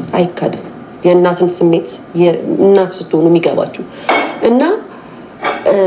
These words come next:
የመጀመሪያ ቀን እንደዛ ብላ ስትናገር እውነት ለመናገር በጣም ደብሮኛል፣ በጣም ከፍቶኛል፣ በጣም አዝኛለሁ፣ ማልቅሻለሁ። ከዛ በኋላ ግን ይሄ ደካማ ጎኔ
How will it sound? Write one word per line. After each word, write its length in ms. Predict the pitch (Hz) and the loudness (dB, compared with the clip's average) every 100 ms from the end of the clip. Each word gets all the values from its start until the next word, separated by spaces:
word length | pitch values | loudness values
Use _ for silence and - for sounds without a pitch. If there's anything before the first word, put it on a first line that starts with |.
| 180 | 2
የመጀመሪያ 460 | 214 247 302 311 269 | 2 2 2 2 2
ቀን 140 | 269 | 2
እንደዛ 240 | 214 214 214 | 2 2 0
ብላ 160 | 202 208 | -2 -4
ስትናገር 540 | - 214 208 208 294 - - - | -2 0 0 0 -4 -4 -14 -8
እውነት 260 | - 214 214 | 0 4 4
ለመናገር 540 | 202 202 208 226 294 - - - | 4 4 2 0 -2 -8 -16 -10
በጣም 240 | - 392 359 | -2 2 2
ደብሮኛል፣ 520 | 226 160 170 175 214 196 | 2 0 2 4 4 2
በጣም 220 | 170 180 | 2 2
ከፍቶኛል፣ 500 | 175 - - - - - - - - - - | -2 -4 -2 0 -2 -6 -16 -18 -18 -20 -4
በጣም 300 | 190 226 254 | 0 2 2
አዝኛለሁ፣ 600 | 214 160 160 151 151 123 139 | 2 0 0 0 0 0 2
ማልቅሻለሁ። 720 | 170 156 - - - - - - - - - - - - - - | 2 0 -6 -6 -4 -2 -4 -6 -12 -20 -20 -14 -8 -8 -6 -2
ከዛ 220 | 269 269 370 | 0 2 2
በኋላ 300 | 320 247 254 269 | 2 0 0 2
ግን 160 | 370 311 - | 0 -2 -2
ይሄ 140 | 247 247 190 | 0 2 2
ደካማ 380 | 202 - 226 226 196 | 0 0 2 2 2
ጎኔ 280 | 208 233 | 2 2